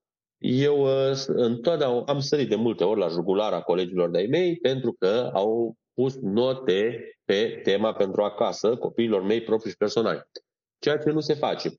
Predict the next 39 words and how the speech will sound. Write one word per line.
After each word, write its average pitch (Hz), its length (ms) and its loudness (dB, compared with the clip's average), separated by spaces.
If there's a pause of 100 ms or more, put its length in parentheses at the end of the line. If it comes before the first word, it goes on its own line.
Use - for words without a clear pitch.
(120)
În 214 180 2
lege, 117 260 0
așa 139 120 0
spune 180 200 2
legea 165 240 2
deocamdată 123 440 0
în 90 60 0
România. 95 320 -2 (380)
Bun. 135 300 0 (480)
Uh, 107 920 0 (800)
și - 120 0
acesta 214 360 0
ar 123 80 0
fi 135 80 -2
un 127 120 2
aspect, 110 440 0
da? 113 140 0
Deci, 151 140 -2
în 143 200 2
general, 165 420 0
relația 165 400 0
cu 131 100 -10
școala. 98 520 -2 (260)
Relația 170 320 2
cu 165 80 0
școala 151 640 -2 (200)
e 139 140 0
un 160 140 2
aspect 139 440 -2
foarte 175 280 0
important 127 500 0
pe 117 80 2
care 107 200 0
părinții 95 720 0
nu-l 123 240 2
știu 120 380 -2
și 131 140 -4
nu-l 113 220 2
au. 104 560 -4